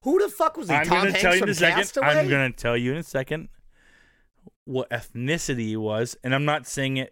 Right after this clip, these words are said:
Speaker 2: 'cause I don't wanna go racial.
Speaker 1: He had to be white.
Speaker 2: But it wasn't that,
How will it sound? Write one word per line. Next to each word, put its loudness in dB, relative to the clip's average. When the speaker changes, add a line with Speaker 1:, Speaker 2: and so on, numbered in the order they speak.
Speaker 2:
'cause -6
I 0
don't -2
wanna -2
go -2
racial. -2
Speaker 1:
He -2
had 2
to -14
be -8
white. -2
Speaker 2:
But 6
it 2
wasn't -2
that, 4